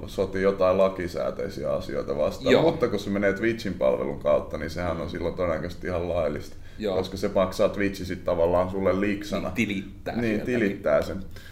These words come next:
Speaker 1: Koska noissa on ollut just, samahan se on näissä, nyt mennään vähän off topicille, et en tiedä, pitäisikö tänne, mut joukkorahoitushommissahan, niin niissähän
Speaker 2: Mm.
Speaker 1: on kanssa, että
Speaker 2: Mm.
Speaker 1: jos se pitää olla niinku ennakkomyyntiä.
Speaker 2: Mm.
Speaker 1: Jotkut palvelut just, missä on semmonen avoin kategoria, että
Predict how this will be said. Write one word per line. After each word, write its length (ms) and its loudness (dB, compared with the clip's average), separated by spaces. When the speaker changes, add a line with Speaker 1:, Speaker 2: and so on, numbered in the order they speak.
Speaker 1:
Koska 200 -10
noissa 360 0
on 140 2
ollut 220 4
just, 300 0
samahan 360 2
se 80 0
on 100 2
näissä, 280 0
nyt 200 -2
mennään 300 6
vähän 260 6
off 240 2
topicille, 520 -2
et 140 -4
en 140 -6
tiedä, 220 0
pitäisikö 340 -4
tänne, 300 2
mut 260 -6
joukkorahoitushommissahan, 1700 0
niin 140 -4
niissähän 360 -4
Speaker 2:
Mm. 80 -2
Speaker 1:
on 60 -6
kanssa, 420 0
että 300 -4
Speaker 2:
Mm. 260 -8
Speaker 1:
jos 320 -2
se 140 -4
pitää 280 2
olla 100 2
niinku 260 -2
ennakkomyyntiä. 880 -2
Speaker 2:
Mm. 320 -6
Speaker 1:
Jotkut 380 -6
palvelut 460 2
just, 200 -6
missä 280 -4
on 60 0
semmonen 300 4
avoin 420 8
kategoria, 640 6
että 240 2